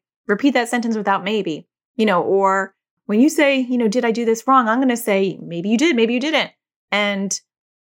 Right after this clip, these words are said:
your child's just like, "What is going on here?" <laughs> That's not fair.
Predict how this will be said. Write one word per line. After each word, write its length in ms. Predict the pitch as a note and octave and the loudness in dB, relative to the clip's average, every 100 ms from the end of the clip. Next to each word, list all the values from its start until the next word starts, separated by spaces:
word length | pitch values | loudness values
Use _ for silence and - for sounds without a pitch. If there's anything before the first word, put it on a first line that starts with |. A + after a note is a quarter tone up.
| _ | _
your 100 | D4 | -2
child's 360 | A3+ C4 C#4 C#4 | 0 0 0 -2
just 240 | A#3+ A3+ | -4 0
like, 280 | G3+ F3+ F3 | 0 0 -6
"What 480 | - F3+ A3 D#4+ A4 | -12 -8 -4 -2 -2
is 140 | G#3 G3+ | -4 -2
going 260 | B3 B3 | 0 2
on 200 | G3+ D#4 | 2 0
here?" 300 | E4 A3 F3 A#3 - | 0 0 0 -2 -4
<laughs> 800 | D4 G#3 F#4+ - - - - - | -2 -2 -6 -12 -16 -14 -14 -4
That's 220 | D4+ F4 - | -2 0 0
not 160 | F3+ | -2
fair. 340 | - - G3+ | -2 -4 -6